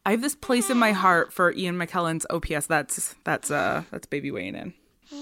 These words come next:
I have this place in my heart for Sir Ian McKellen's portrayal of Gandalf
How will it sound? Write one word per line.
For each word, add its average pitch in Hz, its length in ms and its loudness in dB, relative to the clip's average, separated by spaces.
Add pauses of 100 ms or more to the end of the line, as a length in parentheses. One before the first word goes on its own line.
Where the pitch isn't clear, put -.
(760)
I 233 80 2
have 339 140 4
this 453 160 4
place 277 280 2
in 269 80 4
my 262 160 6
heart 202 400 2
for 180 480 6
Sir 180 200 0
Ian 190 180 4
McKellen's 170 540 0 (580)
portrayal 175 580 2
of 151 120 -2
Gandalf 147 480 0